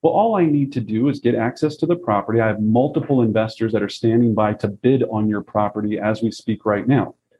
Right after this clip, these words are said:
If you don't have investors that are willing to pay or buy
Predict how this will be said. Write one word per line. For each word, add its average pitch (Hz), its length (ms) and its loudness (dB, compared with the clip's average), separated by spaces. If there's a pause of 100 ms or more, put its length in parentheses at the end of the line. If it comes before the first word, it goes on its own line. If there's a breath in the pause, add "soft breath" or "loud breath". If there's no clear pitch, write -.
(300)
If 113 140 -2
you 131 180 2
don't 208 220 0
have 180 200 2
investors 135 540 0
that 113 100 0
are 107 60 0
willing 123 340 2
to 139 80 -2
pay 123 400 2
or 110 120 -2
buy 107 500 2